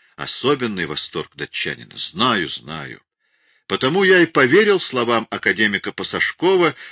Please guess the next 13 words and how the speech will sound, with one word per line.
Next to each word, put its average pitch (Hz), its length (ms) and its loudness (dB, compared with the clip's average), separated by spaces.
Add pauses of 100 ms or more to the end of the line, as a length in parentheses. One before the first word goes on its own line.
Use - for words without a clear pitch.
которыми 107 420 0
он 104 220 -4
утверждал, 95 640 -2
что - 260 -6
доктор 107 460 -2
Стригалов 87 880 -2 (320)
имеет 123 500 2
гибрид 107 600 0
Solanum 151 840 0 (200)
contumax - 1000 -2
и 92 140 -6
Solanum 131 720 0
tuberosum. 120 720 0